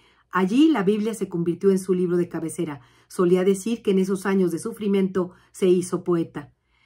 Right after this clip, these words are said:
Tres años después cambió a la Facultad de Filosofía y Letras para estudiar lengua y literatura castellanas. En ese tiempo escribió Los Amorosos,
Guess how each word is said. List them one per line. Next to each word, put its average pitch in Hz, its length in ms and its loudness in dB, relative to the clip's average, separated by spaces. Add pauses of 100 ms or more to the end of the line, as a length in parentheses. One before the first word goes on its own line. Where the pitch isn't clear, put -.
(260)
Tres 196 160 0
años 226 220 0
después 233 460 -2
cambió 196 320 0
a 202 40 0
la 202 80 0
Facultad 190 440 -4
de 196 80 0
Filosofía 190 500 -2
y 202 40 2
Letras 196 360 -2
para 170 160 -6
estudiar 175 460 -4 (320)
lengua 214 420 2
y 214 60 0
literatura 170 560 -2
castellanas. 170 720 -4 (360)
En 185 120 2
ese 208 180 0
tiempo 233 340 -2
escribió 196 480 2
Los 202 260 -4
Amorosos, 202 580 -2